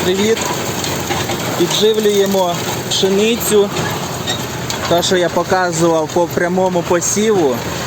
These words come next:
Методом Бузницького під-, підживлюємо сівалкою напряму. Нітрам, е,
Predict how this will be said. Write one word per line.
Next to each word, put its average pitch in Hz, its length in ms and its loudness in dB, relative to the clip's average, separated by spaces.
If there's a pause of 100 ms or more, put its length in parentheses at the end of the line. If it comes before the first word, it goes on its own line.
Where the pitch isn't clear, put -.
(1400)
Методом 180 440 2
Бузницького 180 600 2
під-, 160 200 0 (160)
підживлюємо 151 760 2 (220)
сівалкою 180 640 2
напряму. 175 580 0 (2250)
Нітрам, 208 380 0 (200)
е, 165 360 2